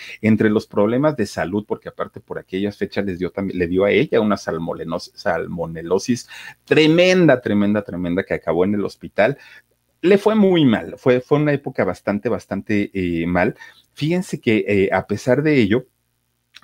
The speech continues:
pues ella, eh, habla con, con su compañero Ángel,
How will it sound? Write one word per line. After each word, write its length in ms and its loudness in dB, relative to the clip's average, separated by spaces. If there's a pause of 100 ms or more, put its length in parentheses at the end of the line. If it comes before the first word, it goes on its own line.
pues 260 -2
ella, 480 2
eh, 300 0
habla 360 0
con, 280 -4
con 260 -8
su 100 -18
compañero 520 -6
Ángel, 400 -6